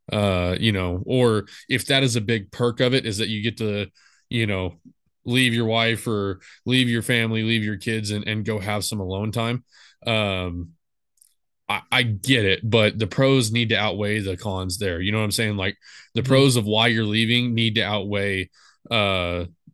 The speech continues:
Speaker 1: you know, just the fact that you're, you're getting to spend time away from your wife and your family. Uh, you need, you need to reassess that. Um, uh, in, in my opinion, what do you think, Austin?
Speaker 2: No, I, I agree. I think, um,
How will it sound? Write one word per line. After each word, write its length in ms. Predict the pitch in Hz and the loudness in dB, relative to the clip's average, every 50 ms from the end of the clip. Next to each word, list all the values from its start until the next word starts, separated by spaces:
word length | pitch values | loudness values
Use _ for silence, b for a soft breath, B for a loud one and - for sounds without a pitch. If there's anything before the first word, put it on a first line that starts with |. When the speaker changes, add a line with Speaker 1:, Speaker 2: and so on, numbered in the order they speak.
| _ _ _ _ _ _ _ _ _ - | _ _ _ _ _ _ _ _ _ -4
Speaker 1:
you 180 | 127 123 117 104 | 0 2 2 2
know, 340 | 95 90 90 87 85 - - _ _ _ _ _ _ _ - - | 2 0 -2 -2 -4 -6 -12 _ _ _ _ _ _ _ -12 -8
just 320 | 123 117 107 120 117 - - | -4 -2 0 0 0 0 0
the 80 | 117 | -2
fact 300 | - - 110 107 92 - | 0 0 0 0 0 -2
that 140 | 110 90 - | -4 -4 -2
you're, 200 | 113 104 101 101 | -2 -2 -2 -4
you're 220 | - 101 104 110 | -4 -4 -4 -2
getting 220 | 101 110 104 107 101 | -2 0 0 0 -2
to 60 | 98 | -2
spend 280 | - - - 110 104 95 | -4 -4 -4 -4 -4 -2
time 220 | 107 104 101 101 | -2 -2 -2 -2
away 240 | 101 95 98 98 92 | -2 -2 -2 -4 -4
from 160 | 85 107 104 | -4 -4 -4
your 100 | 95 92 | -4 -4
wife 280 | 92 95 92 90 85 - | -4 -2 -4 -4 -4 -6
and 100 | 101 95 | -6 -6
your 100 | 92 90 | -6 -6
family. 420 | 90 95 92 80 76 76 80 - B B B B B B - | -4 -4 -4 -4 -4 -6 -6 -8 B B B B B B -2
Uh, 120 | 101 101 | 0 2
you 180 | 98 101 113 123 | 4 6 6 6
need, 180 | 123 123 117 | 6 4 4
you 140 | - 120 123 | 4 4 4
need 180 | 120 123 123 117 | 4 4 4 2
to 120 | 113 104 | 2 0
reassess 560 | 101 101 101 95 90 - - 98 90 87 - | 0 0 0 0 0 0 -2 -2 -4 -4 -4
that. 220 | - 92 92 - - _ b b b b b b b b b - - | -4 -6 -6 -6 -8 _ b b b b b b b b b -10 -4
Um, 540 | - 98 92 90 90 87 87 90 90 90 87 - - _ _ _ - - - | -2 0 0 2 0 0 0 -2 -2 -2 -4 -6 -10 _ _ _ -20 -14 -4
uh, 160 | - 110 107 - | -2 0 0 2
in, 160 | - 110 113 | 2 2 2
in 160 | - 117 110 | 2 2 2
my 180 | 104 98 95 95 | 2 0 0 0
opinion, 420 | 90 - 101 95 92 90 90 92 | -2 -2 -4 -4 -2 -2 -2 -2
what 100 | 98 101 | -2 -2
do 60 | 95 92 | 0 -2
you 100 | 95 87 | -4 -4
think, 220 | 87 98 95 101 | -4 -6 -6 -4
Austin? 380 | 95 92 - - _ _ - - _ _ _ _ _ _ _ _ _ _ _ - | -6 -6 -6 -10 _ _ -20 -20 _ _ _ _ _ _ _ _ _ _ _ 0
Speaker 2:
No, 140 | 151 156 156 | 4 4 6
I, 260 | 143 139 143 151 151 - | 6 6 6 4 4 4
I 160 | - 156 175 | 6 6 6
agree. 440 | 196 190 160 139 139 151 156 135 120 | 6 6 4 2 2 2 2 2 2
I 160 | 113 127 135 | 4 2 2
think, 520 | 131 - - 160 151 151 151 147 - - - - - - | 2 2 0 2 2 2 2 0 -2 -8 -16 -12 -6 -4
um, 540 | 143 135 131 123 123 120 120 117 120 143 | -2 0 0 0 -2 -4 -6 -8 -14 -18